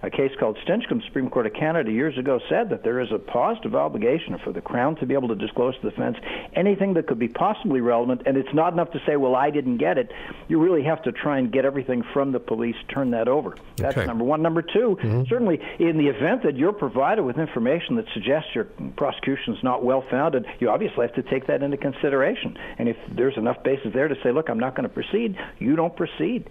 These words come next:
Speaker 1: I think some of the material in the Norman case was actually provided to the prosecutor by Marie Henein,
Speaker 2: That's right.
Speaker 1: the defense counsel.
Speaker 2: That's right.
Speaker 1: And that sometimes can happen.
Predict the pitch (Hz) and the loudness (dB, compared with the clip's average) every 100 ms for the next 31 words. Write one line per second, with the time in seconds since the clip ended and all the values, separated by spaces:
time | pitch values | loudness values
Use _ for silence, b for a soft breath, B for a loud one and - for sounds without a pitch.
0 | B B 143 180 - 170 180 165 147 - | B B 0 0 2 2 2 2 2 2
1 | 170 156 135 135 156 196 147 143 151 110 | 4 4 4 4 4 2 2 0 0 0
2 | 139 147 - 113 117 104 117 151 160 143 | 0 0 -4 -2 -2 0 2 2 0 -4
3 | 139 - 147 143 151 139 120 135 139 131 | -4 -2 -2 -2 -4 -2 0 0 0 0
4 | 127 147 135 180 156 147 104 101 139 160 | 0 0 0 0 0 0 -2 0 0 0
5 | - 208 - 113 - - - 170 135 139 | 0 0 0 -4 -2 -4 -2 0 2 2
6 | 139 - 139 139 131 - 123 131 196 - | 2 0 0 2 0 -2 -2 0 -2 -6